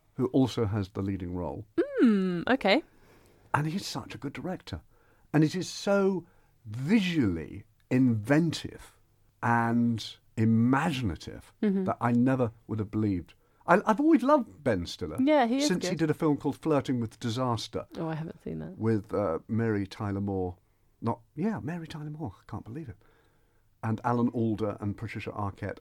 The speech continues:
Speaker 1: And it's one of the funniest films I've ever seen. And he's now obviously a huge star and a
Speaker 2: Mm.
Speaker 1: very talented filmmaker. Um,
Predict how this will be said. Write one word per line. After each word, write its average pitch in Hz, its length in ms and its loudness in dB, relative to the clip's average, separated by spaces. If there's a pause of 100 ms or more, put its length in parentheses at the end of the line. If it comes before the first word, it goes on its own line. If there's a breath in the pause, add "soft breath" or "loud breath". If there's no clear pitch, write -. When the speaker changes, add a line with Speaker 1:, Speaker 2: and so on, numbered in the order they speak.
Speaker 1:
And 101 200 -6 (160)
it's 101 120 -8
one 127 140 0
of 107 60 -2
the - 60 -10
funniest 110 300 -2
films 98 320 -4 (520 soft breath)
I've 127 240 8
ever 101 140 0
seen. 90 440 -6 (580)
And 117 360 -2 (100)
he's 135 240 -4
now 131 280 -2 (140)
obviously 123 460 -14
a 120 60 -12
huge 143 280 -4
star 135 280 -2
and 226 80 4
a 254 40 4
Speaker 2:
Mm. 269 60 4
Speaker 1:
very 214 160 4
talented 135 380 -4
filmmaker. 165 460 -2 (640 soft breath)
Um, 139 400 0